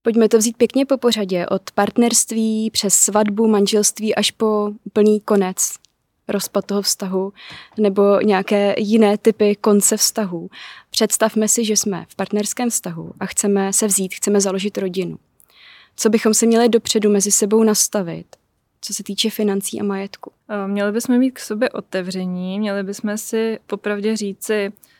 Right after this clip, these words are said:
Speaker 2: co vlastníme, eh, jestli máme nějaké závazky, tedy dluhy, a domluvit se,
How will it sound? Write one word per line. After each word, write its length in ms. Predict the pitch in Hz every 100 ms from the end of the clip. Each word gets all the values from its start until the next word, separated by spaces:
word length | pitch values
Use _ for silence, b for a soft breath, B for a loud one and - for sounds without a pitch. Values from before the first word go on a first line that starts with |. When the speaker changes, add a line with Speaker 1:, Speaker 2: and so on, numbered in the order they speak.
| b
Speaker 2:
co 160 | - 196
vlastníme, 920 | 202 208 - 214 214 202 202 202 202 -
eh, 40 | 175 165 165 160 233
jestli 240 | 190 - 202
máme 220 | 196 190
nějaké 340 | 190 190 180
závazky, 880 | 180 175 185 208 - - 208 208 202
tedy 220 | 190 180
dluhy, 640 | 170 175 185 202 202 196 214 _ b b b -
a 360 | 180 175 175
domluvit 480 | 175 190 196 190 202
se, 300 | - 202 190